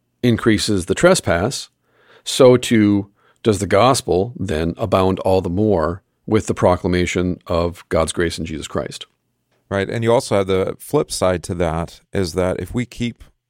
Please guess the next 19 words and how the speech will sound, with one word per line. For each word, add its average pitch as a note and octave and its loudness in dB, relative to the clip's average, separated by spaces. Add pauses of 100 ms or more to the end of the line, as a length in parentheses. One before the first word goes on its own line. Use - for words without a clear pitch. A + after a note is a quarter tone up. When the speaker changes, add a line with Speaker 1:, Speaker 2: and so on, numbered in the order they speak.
(200)
Speaker 2:
uh, - -12
if F#2 -8
we G#2+ -2
insist C3+ -4
upon F2 -8
preaching F#2 -10
the F#2+ -6
abundant G#2 -2
mercy F#2 -6
of - -14
God, F2+ -4 (640)
Speaker 1:
Mm-hmm. C3 -2
Speaker 2:
uh, E2 -2 (340)
it, - -2
it G2 -4
does A2 0
beg G2 -2
the F#2 -6
question, - -6